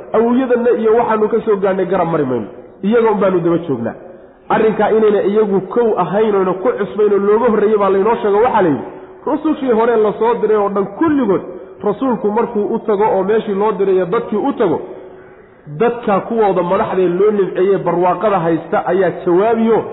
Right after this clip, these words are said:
waxay odhanayaan, "War annagu caadaanu soo lahayn, dhaqan baanu soo lahayn, hiddaannu soo lahayn, hiddadanadii iyo dhaqankanagii aanu awow ka soo gaadhnay iyo jidkoodii iyo raadkoodii un baanu haynaynaa,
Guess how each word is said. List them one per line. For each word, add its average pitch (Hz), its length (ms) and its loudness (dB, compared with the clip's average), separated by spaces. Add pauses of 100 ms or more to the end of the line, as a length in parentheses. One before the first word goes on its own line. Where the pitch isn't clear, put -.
(260)
waxay 220 240 2
odhanayaan, 202 500 2
"War 190 120 2
annagu 220 300 0
caadaanu 180 640 0
soo 175 140 2
lahayn, 127 220 -2 (540)
dhaqan 214 380 0
baanu 190 320 0
soo 196 160 2
lahayn, 135 240 0 (420)
hiddaannu 226 540 2
soo 220 220 0
lahayn, 151 260 0 (340)
hiddadanadii 240 640 0
iyo 220 100 0
dhaqankanagii 226 600 -2
aanu 208 280 0
awow 247 280 2
ka 262 120 0
soo 233 180 0
gaadhnay 214 320 0 (100)
iyo 220 100 -4
jidkoodii 226 540 -2
iyo 226 100 2
raadkoodii 233 500 0
un 220 100 -2
baanu 208 220 0
haynaynaa, 185 460 0